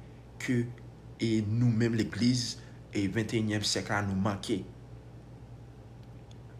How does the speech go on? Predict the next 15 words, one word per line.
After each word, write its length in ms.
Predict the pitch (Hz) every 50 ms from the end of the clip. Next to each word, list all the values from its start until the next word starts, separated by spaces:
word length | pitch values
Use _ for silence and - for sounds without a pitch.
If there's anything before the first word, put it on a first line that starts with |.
| - - - - - - - - - - - - - - - - - - -
A 140 | - 98 98
travè 480 | - - 110 107 101 101 113 135 147 156 156 151 139 131 - - - - - - - - - -
la 120 | 107 104 104
pawòl 300 | 113 107 107 104 101 101
de 80 | 107 107 107
Dye, 260 | 107 - - - - - - - - - - - - - - - - - - - - - - - - - - - - - 95
mwen 140 | 113 117 113
kapab 400 | 117 110 110 110 104 104 95 92 92
di 160 | - 123 123 123
ke 160 | 123 - 110 110 104
wi, 380 | 98 95 101 135 185 196 - - - - - - - - - - - - - - - -
te 80 | - 110
gen 160 | 107 120 101
yon 80 | 92 95 - - -
persepsyon 920 | - 214 214 - - - 180 - - - - - - - 143 147 143 147